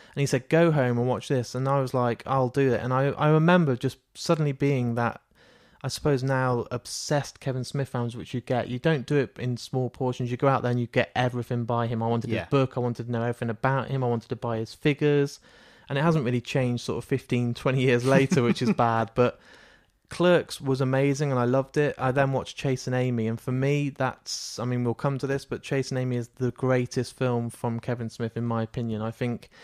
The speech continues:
Speaker 1: it's got heart. It's the closest thing you'll get to, like, a John Hughes film.
Speaker 2: Yeah.
Speaker 1: The soundtrack, again, is fantastic. The acting, you know, Ben Affleck and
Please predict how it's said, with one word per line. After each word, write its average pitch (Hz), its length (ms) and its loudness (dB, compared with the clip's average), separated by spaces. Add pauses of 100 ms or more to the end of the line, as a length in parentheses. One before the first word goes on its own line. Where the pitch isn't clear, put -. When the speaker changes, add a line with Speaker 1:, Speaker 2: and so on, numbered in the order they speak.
(120)
Speaker 1:
it's 131 160 -4
got - 200 -2
heart. 135 480 0
It's 123 140 -8
the 131 100 -10
closest 147 520 -4
thing 131 160 -4
you'll 127 140 -2
get - 220 -4
to, 131 100 -4
like, 120 260 -2
a 123 60 -2
John 127 300 0
Hughes 139 300 -2
film. 156 320 0 (180)
Speaker 2:
Yeah. 107 260 -4
Speaker 1:
The 120 60 -4
soundtrack, 131 560 -2
again, 120 240 -2
is 117 120 -4
fantastic. 120 720 -4
The 120 240 -6
acting, 135 540 -2
you 123 120 0
know, 117 120 0
Ben 131 220 -2
Affleck 131 500 -4
and 117 240 -6